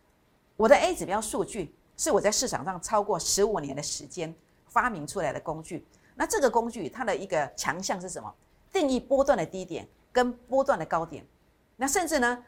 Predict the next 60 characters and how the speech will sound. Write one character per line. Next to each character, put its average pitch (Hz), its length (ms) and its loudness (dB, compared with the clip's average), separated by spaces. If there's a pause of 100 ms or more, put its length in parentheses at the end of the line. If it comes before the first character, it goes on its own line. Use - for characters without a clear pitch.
(100)
来 190 120 0
定 262 260 -2
义 208 220 -4 (580)
多 370 200 4
头 180 180 0
市 - 160 -2
场 - 180 -6
肉 254 240 6
最 214 200 2
多 208 120 0
的 175 80 -2
一 151 80 -6
段 202 160 2
叫 175 160 -2
主 165 320 -4
升 233 280 -6
段 208 180 -2
的 135 100 -8
模 135 220 -8
式。 220 260 -6 (520)
好， 160 340 -2
那 233 140 -2
么 151 420 2 (140)
你 175 140 -6
一 262 180 2
个 202 120 4
月 226 240 0 (180)
能 175 100 -4
够 208 80 4
赚 180 240 0
两 160 240 6
成 156 180 -6
到 185 140 4
三 190 200 0
成， - 160 -10
甚 214 160 -6
至 185 80 -4
四 285 200 -2
成 247 180 -8
以 - 80 -10
上， 175 180 -4 (1000)
这 392 140 0
个 254 100 8
方 247 160 2
式 233 100 -2
的 175 80 2
定 175 220 -10
义 170 220 -6 (200)
很 190 220 -4
简 196 180 -2
单， 175 240 2 (140)
不 196 60 2
用 220 120 4
去 196 120 -6
猜， 185 280 -4 (340)
只 226 120 0
要 285 120 8
用 262 160 0
数 294 320 0
据， 233 320 -8